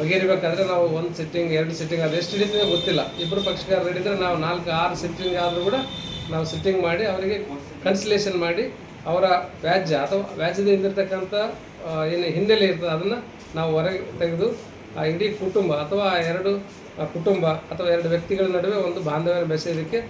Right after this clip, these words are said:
ಈ ಒಂದು ಲೋಕ ಅದಾಲತ್ತು ಕಾರಣೀಭೂತ ಆಗ್ತದೆ. ಮತ್ತು ಅವರು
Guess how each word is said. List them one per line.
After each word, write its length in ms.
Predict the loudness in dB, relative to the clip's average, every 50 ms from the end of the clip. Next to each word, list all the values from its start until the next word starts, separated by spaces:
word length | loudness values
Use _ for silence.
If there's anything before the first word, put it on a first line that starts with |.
| -10 -16 -18 -14 -6 -2
ಈ 60 | 0
ಒಂದು 200 | 2 2 2 2
ಲೋಕ 240 | 4 4 4 4 4
ಅದಾಲತ್ತು 460 | 2 2 2 0 -2 -4 -4 -6 -6 -6 -8 -12 -16 -16 -6 0
ಕಾರಣೀಭೂತ 440 | 2 4 4 6 6 6 4 4 4
ಆಗ್ತದೆ. 420 | 2 0 0 0 0 0 0 -2
ಮತ್ತು 220 | -4 -2 0 2 4
ಅವರು 560 | 6 6 6 4 2 2 -2 -6 -10 -10 -10